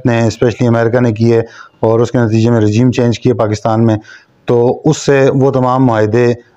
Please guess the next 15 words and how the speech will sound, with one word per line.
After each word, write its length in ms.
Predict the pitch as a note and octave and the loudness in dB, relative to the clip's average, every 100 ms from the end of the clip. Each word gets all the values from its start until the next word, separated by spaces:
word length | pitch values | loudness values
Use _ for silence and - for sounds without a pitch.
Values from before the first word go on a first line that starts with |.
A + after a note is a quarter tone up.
| _ | _
अ, 280 | A2 G#2+ G#2+ G#2 | -2 0 0 -2
ख़त्म 280 | B2 D3 C3+ | -4 0 0
हो 120 | B2 | 2
गए 240 | B2 B2+ | 2 0
क्योंकि, 400 | B2 C3 A#2+ B2 A#2 - - _ A2+ | 0 -2 0 0 0 -6 -20 _ -2
अ, 280 | A2 A2 | 0 0
शहबाज 360 | G#2+ A#2+ A#2+ C3 | 0 0 0 0
गवर्नमेंट 300 | C3+ C3+ C3 | 0 0 0
ने 100 | B2+ | 0
उसको 320 | B2+ A#2+ - | 0 0 0
आकर 340 | A2+ A2+ A#2+ B2 | -2 0 -2 -2
आगे 320 | B2 A2+ B2 | -2 0 0
परसू 300 | A#2 G2+ B2 | 0 0 0
नहीं 160 | C#3+ | 0
किया, 260 | A#2+ A2+ | 0 0